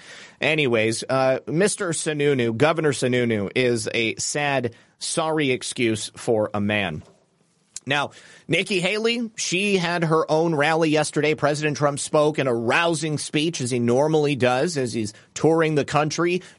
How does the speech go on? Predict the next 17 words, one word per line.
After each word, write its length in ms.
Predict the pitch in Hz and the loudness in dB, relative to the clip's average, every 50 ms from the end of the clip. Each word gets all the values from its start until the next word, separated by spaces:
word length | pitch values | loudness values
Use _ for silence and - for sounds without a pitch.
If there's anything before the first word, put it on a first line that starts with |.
| - 113 | -6 -2
doing 340 | 107 131 143 160 170 165 156 | 0 2 4 4 4 4 2
his 240 | 160 160 139 - | 2 2 0 0
rallies, 540 | - 135 131 135 135 139 147 151 160 151 - - - _ _ | 0 0 2 2 0 0 0 -2 -2 -4 -8 -12 -18 _ _
campaigning 680 | - 135 131 156 170 - 110 139 147 151 151 160 165 160 | -6 -2 0 0 0 0 0 0 0 0 0 -2 -2 -2
for 280 | - - 131 131 151 | -2 0 2 2 4
the 120 | 151 151 135 | 4 2 2
votes 400 | 107 131 135 147 165 147 - - - - | 4 4 4 4 2 0 -4 -8 -4 -2
of 300 | 131 143 156 151 139 120 | 0 0 0 0 -2 -2
the 160 | 131 147 139 | 0 2 2
American 500 | 123 120 123 123 131 151 147 - 151 127 | 2 2 2 2 2 0 0 0 -4 -4
people. 460 | 113 - 143 139 - 147 160 180 - - - - - - - - - _ - | -2 0 0 0 2 2 0 0 -2 -6 -18 -20 -20 -20 -20 -20 -20 _ -4
Many 420 | - 120 139 156 190 240 247 226 | 0 2 2 2 2 0 -2 -2
people 380 | 160 208 208 202 185 151 113 - | -2 -2 -2 0 0 0 0 0
attended 500 | 127 120 143 143 151 160 131 101 82 - | -2 -2 -2 -2 -2 -2 -2 -2 -4 -2
President 420 | - 147 139 139 151 143 143 131 | 0 0 0 0 -2 -4 -4 -4
Trump's 300 | 120 - 139 127 117 - | -2 0 0 0 -2 -2
rally. 460 | 120 123 131 147 160 147 95 - - | -2 0 0 0 0 -2 -4 -6 -10